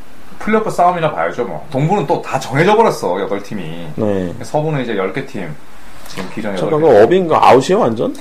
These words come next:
Speaker 1: 어빙이, 어, 한 삼 주 정도 결장한다고 하니까 뭐 커리랑
Speaker 2: 괜찮네요,
Speaker 1: 비슷하지
Speaker 2: 그럼.
Speaker 1: 않을까요? 네.
Speaker 2: 아, 그럼 한 일 라운드 한 후반 정도는.
Speaker 1: 그쵸. 근데 뭐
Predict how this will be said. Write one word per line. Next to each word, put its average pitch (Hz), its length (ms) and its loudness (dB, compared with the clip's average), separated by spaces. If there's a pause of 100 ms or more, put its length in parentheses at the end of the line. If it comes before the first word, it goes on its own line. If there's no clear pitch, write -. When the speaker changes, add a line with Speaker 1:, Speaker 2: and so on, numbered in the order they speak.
(380)
Speaker 1:
어빙이, 151 640 -2
어, 98 840 2 (120)
한 143 180 -2
삼 220 240 -2
주 220 80 -6
정도 202 200 -2
결장한다고 131 560 0
하니까 85 560 -4 (340)
뭐 104 380 -4 (260)
커리랑 - 200 2
Speaker 2:
괜찮네요, 208 260 2
Speaker 1:
비슷하지 165 200 6
Speaker 2:
그럼. 117 100 4
Speaker 1:
않을까요? 113 300 0 (180)
네. 85 320 -6
Speaker 2:
아, 127 80 -2
그럼 151 220 2
한 147 80 4
일 127 180 4
라운드 165 540 6
한 156 140 2
후반 165 360 0
정도는. 151 520 -2
Speaker 1:
그쵸. 87 420 -6
근데 127 440 0 (680)
뭐 - 440 -8